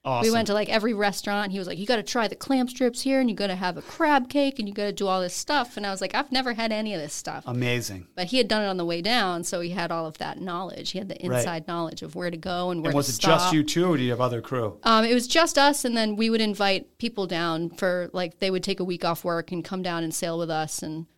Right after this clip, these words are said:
Speaker 1: Amazing.
Speaker 2: yeah, it was awesome.
Speaker 1: And so that, you know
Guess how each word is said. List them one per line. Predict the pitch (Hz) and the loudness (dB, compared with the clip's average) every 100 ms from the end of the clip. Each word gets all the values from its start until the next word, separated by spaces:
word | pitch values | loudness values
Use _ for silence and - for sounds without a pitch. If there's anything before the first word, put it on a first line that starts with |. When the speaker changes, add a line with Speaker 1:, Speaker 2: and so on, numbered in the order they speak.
| _ | _
Speaker 1:
Amazing. | 127 123 117 101 92 - - | -6 -4 -2 -4 -10 -16 -6
Speaker 2:
yeah, | 190 | -2
it | 170 | 0
was | 170 | -2
awesome. | - 160 - 165 185 - | -4 -8 -10 -10 -10 -8
Speaker 1:
And | 127 | -2
so | - 147 143 139 | 2 4 2 2
that, | 143 151 - | 0 0 -6
you | - 147 | -6 -2
know | 127 127 | -2 -4